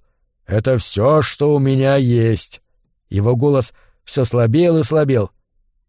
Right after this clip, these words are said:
"У меня есть кое-что для Марии". Но она на Багамах. Бимини. Да ладно,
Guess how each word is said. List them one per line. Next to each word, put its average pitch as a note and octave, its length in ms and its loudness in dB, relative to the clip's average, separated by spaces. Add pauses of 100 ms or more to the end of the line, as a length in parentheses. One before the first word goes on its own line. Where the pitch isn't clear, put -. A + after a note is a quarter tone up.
"У F#2+ 120 -4
меня C3+ 420 2
есть D3 380 0
кое-что C#3+ 560 0
для C#3+ 180 0
Марии". D3 600 0 (540)
Но A#2 240 0
она F#3+ 300 4
на E3 160 2
Багамах. B2+ 760 0 (680)
Бимини. C#3 1120 0 (800)
Да C3+ 280 0
ладно, D#3+ 500 2